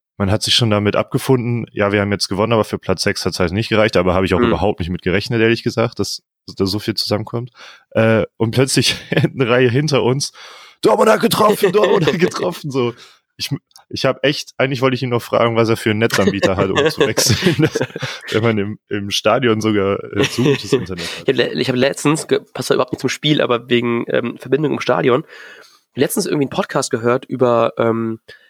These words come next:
Speaker 2: Tipps von einem Sportwetten, von einem Sport-, Top-Sportwetter oder so, wie auch immer man, man das nennt, ähm, der damit halt eben seinen ganzen Lebensunterhalt verdient.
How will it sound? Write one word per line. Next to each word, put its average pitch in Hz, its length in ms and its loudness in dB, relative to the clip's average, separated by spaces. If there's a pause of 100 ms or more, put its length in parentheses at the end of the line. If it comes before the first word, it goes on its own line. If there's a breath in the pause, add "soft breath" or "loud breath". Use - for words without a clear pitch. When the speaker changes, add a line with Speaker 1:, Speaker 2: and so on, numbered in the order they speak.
(500 loud breath)
Speaker 2:
Tipps - 380 -2
von 143 220 -4
einem 131 320 -2
Sportwetten, 120 1120 -4
von - 180 -14
einem - 420 -10
Sport-, 143 340 -2 (140)
Top-Sportwetter 135 1120 -2
oder 127 160 0
so, 127 160 2
wie 123 100 -4
auch 127 120 -4
immer 123 100 -2
man, 127 240 -6
man 123 80 -4
das 117 140 -4
nennt, 127 160 -4 (520 loud breath)
ähm, 120 520 -2
der 120 80 2
damit 127 160 0
halt 131 80 0
eben 120 160 0
seinen 117 100 2
ganzen 117 220 -2
Lebensunterhalt 143 440 -2
verdient. 143 380 -4